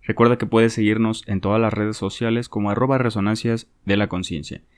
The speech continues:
Te ha hablado Nuwanda y te deseo un buen día. También puedes apoyarnos con un donativo a mejorar la calidad, a tratar de ser mejor este proyecto. Entonces, que estés muy bien y gracias por todo el apoyo. Apoyarías muchísimo y me harías enormemente feliz. Muchas gracias.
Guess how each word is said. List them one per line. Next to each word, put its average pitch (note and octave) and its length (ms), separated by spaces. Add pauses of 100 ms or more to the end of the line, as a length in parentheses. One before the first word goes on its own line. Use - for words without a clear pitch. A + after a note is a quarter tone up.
(200)
Te B2 80
ha - 20
hablado C#3+ 240
Nuwanda C3+ 540
y G2+ 120
te G2+ 120
deseo A#2 480
un C#3 160
buen C3+ 160
día. C#3+ 260
También D#3+ 280
puedes D#3+ 260
apoyarnos G2 560
con G2 140
un F#2+ 100
donativo G2+ 480
a A2 40
mejorar F#2+ 340
la F#2 100
calidad, G2+ 540 (160)
a G2 100
tratar F#2 340
de F#2 320
ser - 240
mejor F#2 300
este G2 180
proyecto. B2+ 540 (300)
Entonces, G2+ 800 (300)
que - 40
estés A#2 260
muy A2+ 160
bien D3+ 420
y F#2+ 140
gracias G#2 340
por - 220
todo G2 160
el F2+ 80
apoyo. E2 320
Apoyarías G#2 480
muchísimo C#3+ 520
y D3 60
me B2 80
harías A#2 320
enormemente G#2 680
feliz. E2+ 400
Muchas B2 380
gracias. F#2+ 420